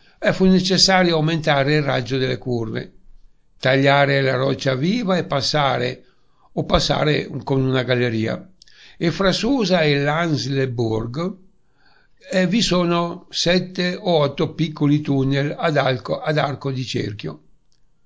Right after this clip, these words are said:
Un altro imponente ostacolo, che pur bisognava vincere, era la neve che copre per sei mesi la montagna e si precipita rovinosa in valanghe. E a questo scopo la strada fu difesa in vari punti da una tettoia in ferro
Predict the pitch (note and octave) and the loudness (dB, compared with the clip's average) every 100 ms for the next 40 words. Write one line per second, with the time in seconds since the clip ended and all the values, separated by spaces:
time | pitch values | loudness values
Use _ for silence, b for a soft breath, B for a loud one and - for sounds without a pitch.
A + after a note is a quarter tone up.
0 | _ _ _ _ _ _ _ - C#3 E3+ | _ _ _ _ _ _ _ 0 4 4
1 | F#3+ F#3 F3 E3 D#3+ C3+ C#3 D3+ E3 - | 4 2 0 0 0 0 2 2 0 -2
2 | C3+ - B2 - B2+ C3 E3 - - G#2+ | -4 -2 -2 -2 -4 -4 -4 -6 -8 -6
3 | B2+ C#3+ A2+ A2 B2+ C#3 C3 B2+ C3 A2+ | 0 0 -2 -4 -2 0 0 0 -2 -2
4 | B2+ D#3+ F#3+ b b b b - D#3 F#3 | -4 -6 -8 b b b b -2 2 2
5 | F#3+ G3 F3 E3+ E3+ F3 D#3 D3+ D#3+ D#3 | 2 0 2 2 2 0 -2 0 0 0
6 | D3+ C#3 C3+ C3 - D3 B2+ A#2+ B2+ B2+ | 0 -2 -2 -2 0 0 0 0 -2 0
7 | B2 A2+ A#2+ A2+ A#2 C3+ - - - - | -2 -4 -4 -4 -6 -10 -12 -20 -20 -20
8 | _ - D3+ D3 E3 D3+ E3+ D3+ F3+ E3 | _ -4 0 2 0 0 -2 0 2 0
9 | C#3+ B2+ - B2 C3+ D#3 D#3 C#3 C#3 C3+ | 0 -4 -4 0 0 2 2 2 2 0
10 | C#3+ - C#3 C3 A#2+ A2+ G#2+ G#2 - - | -2 -2 0 0 0 -2 -4 -6 -6 -10
11 | - _ _ - _ - _ - _ F3+ | -18 _ _ -20 _ -20 _ -20 _ 0
12 | F3+ F#3+ F#3 G3+ G3 F3+ D#3+ F#3+ G#3 F#3+ | 0 2 0 0 0 2 0 0 -2 -4
13 | F3 F#3 E3 D#3 - E3 E3+ D#3 D#3 C#3+ | -2 0 0 0 -2 -2 -2 2 2 4
14 | D#3 D#3+ F3+ D3 D#3 D#3 D3+ D3+ D3+ D3+ | 2 0 -2 0 0 0 0 0 2 0
15 | C3 B2+ C#3 C#3 - C3+ - C3+ C#3 C3+ | 0 0 -2 -4 -4 -6 -2 0 0 0
16 | C3+ A#2+ D3 D#3 E3 G3 A3 | -2 -4 -4 -2 -2 -4 -6